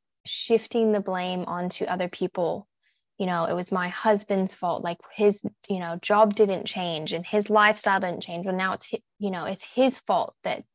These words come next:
I was feeling this way. Or, you know, it was my, my family's fault because they weren't there to support me because I lived in a different country.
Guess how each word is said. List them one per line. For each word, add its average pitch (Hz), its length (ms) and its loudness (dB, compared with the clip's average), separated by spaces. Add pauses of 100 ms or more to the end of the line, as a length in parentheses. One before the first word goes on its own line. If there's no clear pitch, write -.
(540)
I 190 160 -2
was 175 200 -6
feeling 165 340 -6
this - 220 -12
way. - 320 -6 (680)
Or, 185 560 4
you 202 140 0
know, 185 260 -2
it 202 100 0
was 185 440 0 (480)
my, 202 380 4
my 214 200 2
family's 262 540 4
fault 185 340 -2
because 190 420 -2
they 196 180 6
weren't 196 340 0
there 185 320 -2
to 190 140 -8
support 226 500 0
me 180 160 -4
because 185 300 -8
I 175 80 -4
lived 175 240 -6
in 185 100 -4
a 185 120 -6
different 208 340 -6
country. 233 640 -2